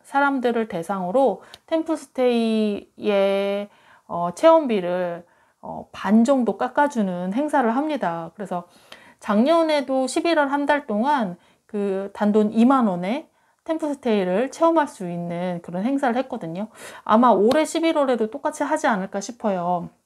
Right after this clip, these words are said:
그래서 저도 작년에 이만 원 주고 그래서 템플스테이를 했던 기억이 나요. 얼마나 저렴합니까? 하룻밤에, 밤에 잠도 자고 밥도 주고 밥도 두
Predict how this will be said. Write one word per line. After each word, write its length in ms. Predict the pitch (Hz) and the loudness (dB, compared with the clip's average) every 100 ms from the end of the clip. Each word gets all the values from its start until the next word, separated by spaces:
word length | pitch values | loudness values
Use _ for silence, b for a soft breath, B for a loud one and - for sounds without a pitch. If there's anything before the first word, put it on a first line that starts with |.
| _ _ _ _ _ _ | _ _ _ _ _ _
그래서 400 | - 190 202 185 B B B _ | -8 0 0 0 B B B _
저도 300 | 226 240 285 | -4 -4 -2
작년에 560 | 220 214 262 277 269 | 2 4 4 0 0
이만 320 | 202 220 294 | 2 4 4
원 160 | 302 269 | 4 0
주고 260 | 214 196 190 | -4 -6 -6
그래서 380 | 175 175 170 175 | -8 -8 -12 -8
템플스테이를 480 | 285 277 - 208 | -10 -8 -8 -4
했던 220 | 262 247 220 | -4 -2 -2
기억이 320 | 190 180 175 | -2 -2 -4
나요. 300 | 147 - - - | -6 -8 -16 -6
얼마나 320 | 208 226 233 | 4 6 6
저렴합니까? 920 | 226 202 208 202 180 - 175 170 208 - B B - | 4 2 4 2 0 -8 -12 -8 -10 -12 B B 0
하룻밤에, 760 | 311 302 285 240 202 196 185 247 320 349 302 - | 2 2 0 0 4 4 0 -8 -10 -8 -10 -8
밤에 420 | 240 214 220 214 | 0 4 4 2
잠도 480 | - 220 240 269 262 | 2 4 6 4 4
자고 480 | 233 226 214 220 214 | 4 4 4 2 4
밥도 440 | 196 - 262 247 | -2 0 -2 -2
주고 640 | 226 220 214 208 208 214 214 | -2 -2 2 2 2 0 -4
밥도 320 | 208 233 220 | -4 -2 0
두 140 | 208 | 0